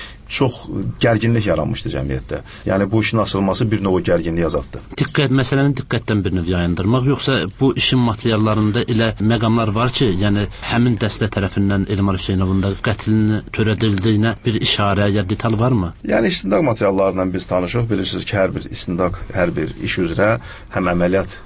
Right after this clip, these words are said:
Speaker 1: deməli, tədbirləri həyata keçirilir, həm istintaq. Bu günləri bizə təqdim olunanlar yalnız istintaq materiallarıdır. Yəni, təəssüf edirəm, yəni hər halda yəqin ki, əməliyyat materialları da bizə təqdim olunmalı idi. Amma onlar təqdim eləmirlər. Yox, o qanun pozuntusu deyil, belə götürək.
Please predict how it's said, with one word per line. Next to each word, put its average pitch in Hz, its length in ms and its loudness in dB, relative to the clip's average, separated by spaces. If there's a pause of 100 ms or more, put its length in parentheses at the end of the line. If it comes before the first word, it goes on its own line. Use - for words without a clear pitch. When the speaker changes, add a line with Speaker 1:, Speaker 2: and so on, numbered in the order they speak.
(100)
Speaker 1:
deməli, 76 340 -4
tədbirləri 78 480 -2
həyata 76 240 -2
keçirilir, 87 400 -4
həm 92 240 0
istintaq. - 400 -2
Bu 165 140 2
günləri 143 260 0
bizə 127 160 -2
təqdim 113 320 0
olunanlar 113 400 2
yalnız 113 320 0
istintaq 104 320 -2
materiallarıdır. 87 720 -2 (360)
Yəni, 135 180 2
təəssüf 123 380 0
edirəm, 113 420 0 (480)
yəni 95 240 0
hər 95 140 4
halda 92 240 0
yəqin 90 180 0
ki, 90 160 -2
əməliyyat 90 320 0
materialları 85 540 0
da 78 80 -2
bizə 82 160 -4
təqdim - 320 -4
olunmalı 80 460 -2
idi. - 160 -6 (200)
Amma 131 140 2
onlar 143 220 2
təqdim 120 260 0
eləmirlər. 113 480 0
Yox, 107 160 -2
o 123 240 2
qanun 123 240 2
pozuntusu 104 460 0
deyil, 80 260 0
belə 87 240 0
götürək. 147 460 -2